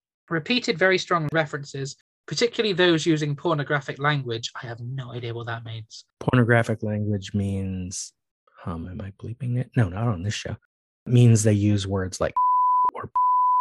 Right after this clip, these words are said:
Speaker 2: or
Speaker 1: Ah, okay.
Speaker 2: like, specific slang for terms, I assume. Might even be if they reference, like, vagina in this country. If they're not talking about education,
Speaker 1: Hmm.
Speaker 2: people are gonna have a problem.
Speaker 1: Oh, yeah.
Speaker 2: In this,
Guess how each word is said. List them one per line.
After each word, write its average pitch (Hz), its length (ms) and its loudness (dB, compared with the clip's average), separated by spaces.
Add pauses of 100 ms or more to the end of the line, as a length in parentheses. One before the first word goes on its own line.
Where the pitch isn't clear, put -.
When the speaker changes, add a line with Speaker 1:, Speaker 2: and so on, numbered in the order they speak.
(100)
Speaker 2:
or 80 460 -4
Speaker 1:
Ah, 175 220 -4
okay. - 180 -18
Speaker 2:
like, - 160 -4
specific 123 720 2 (240)
slang 110 560 6
for 120 160 4
terms, 123 320 6
I 127 60 6
assume. 123 480 2 (480)
Might 139 160 6
even 147 260 4
be 101 100 -4
if 101 140 -8
they 104 100 -4
reference, 101 380 -6
like, - 160 -8
vagina 92 540 0
in 78 80 -14
this 107 180 -2
country. - 420 -12 (560)
If - 80 -20
they're 98 140 -4
not 95 180 -2
talking 107 280 2
about 104 260 4
education, 113 580 2
Speaker 1:
Hmm. 180 80 -10
Speaker 2:
people 110 220 0
are 98 40 -2
gonna 98 140 2
have 92 100 -4
a 90 60 -6
problem. 92 400 -4 (140)
Speaker 1:
Oh, 190 240 -12
yeah. 117 80 -14 (140)
Speaker 2:
In 139 120 8
this, 165 480 6